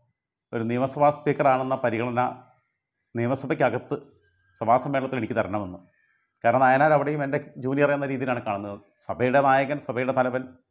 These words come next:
നിയമസഭാ സ്പീക്കറാണ്. അത് പറയേണ്ടി വന്നു, ഓർമ്മപ്പെടുത്തേണ്ടി വന്നു. പക്ഷെ ന-, പിണറായിയുടെ അടുത്ത് എം പി രാജേഷിന് അങ്ങനെ ഒരിക്കലും പറയേണ്ടി വന്നില്ല. താൻ ഇരിക്കുന്ന പദവിയോട്, ആ കസേരയോട്, അതിനോട് മര്യാദ കാണിച്ചുകൊണ്ടാണ് എപ്പോഴും പിണറായി വിജയൻ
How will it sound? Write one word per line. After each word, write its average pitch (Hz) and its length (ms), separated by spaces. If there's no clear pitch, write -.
നിയമസഭാ 117 400
സ്പീക്കറാണ്. - 400
അത് 156 100
പറയേണ്ടി 160 460
വന്നു, 127 200
ഓർമ്മപ്പെടുത്തേണ്ടി 120 520
വന്നു. - 180
പക്ഷെ 139 220
ന-, 127 120
പിണറായിയുടെ 175 400
അടുത്ത് 131 200
എം 123 100
പി 147 120
രാജേഷിന് 135 320
അങ്ങനെ 123 180
ഒരിക്കലും 123 280
പറയേണ്ടി 117 300
വന്നില്ല. 85 260
താൻ 139 180
ഇരിക്കുന്ന 156 360
പദവിയോട്, 135 500
ആ 123 120
കസേരയോട്, 131 500
അതിനോട് 131 360
മര്യാദ 139 400
കാണിച്ചുകൊണ്ടാണ് 123 560
എപ്പോഴും 120 240
പിണറായി 117 280
വിജയൻ 113 180